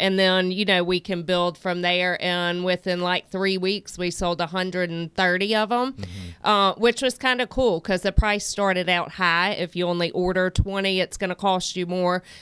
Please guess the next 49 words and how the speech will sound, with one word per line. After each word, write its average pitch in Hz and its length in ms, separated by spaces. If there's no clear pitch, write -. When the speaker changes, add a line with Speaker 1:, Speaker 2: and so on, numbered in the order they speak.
Speaker 1:
So 190 180
we 202 160
actually 185 380
got 170 240
to 185 100
lower 175 360
the 160 120
price 170 440
as 170 180
we 175 140
went 170 220
along 170 360
over 170 240
the 165 140
three 180 260
weeks, 180 360
and 170 140
we 175 140
refunded 160 720
people 170 320
money. 147 380
So 135 320
that 151 200
was, - 200
that 170 180
was 165 160
really 160 300
neat 156 240
for 170 120
us 147 240
to 160 100
be 156 140
able 147 200
to 147 120
do. 135 280
Speaker 2:
So - 180
more 156 280
than 120 160
fair. 117 500
That's 135 260
great 131 280
that 135 80
you 120 120
actually 117 380
gave 113 280
money 113 320
ba-, 98 340
I 135 80
mean, 110 380